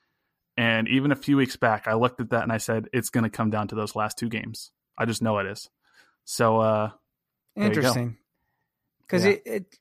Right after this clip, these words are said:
Speaker 2: you think about this, we've, we circled those last two games, like, back in March,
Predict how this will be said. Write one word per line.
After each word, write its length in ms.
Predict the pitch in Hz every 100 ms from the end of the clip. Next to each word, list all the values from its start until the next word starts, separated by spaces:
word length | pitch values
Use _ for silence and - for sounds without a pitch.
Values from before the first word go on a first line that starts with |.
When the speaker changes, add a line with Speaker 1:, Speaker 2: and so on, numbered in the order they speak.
| -
Speaker 2:
you 100 | 202
think 160 | 285
about 200 | 294 214 170
this, 280 | 185 -
we've, 440 | - 143 233 240 -
we 180 | 156 254
circled 420 | - 175 151 147
those 200 | 135 135
last 320 | 139 131 -
two 160 | 151 143
games, 420 | 135 131 127 120
like, 340 | 120 117 - _ - _ _ _ -
back 300 | 147 143 131
in 100 | 113
March, 580 | 123 143 - - -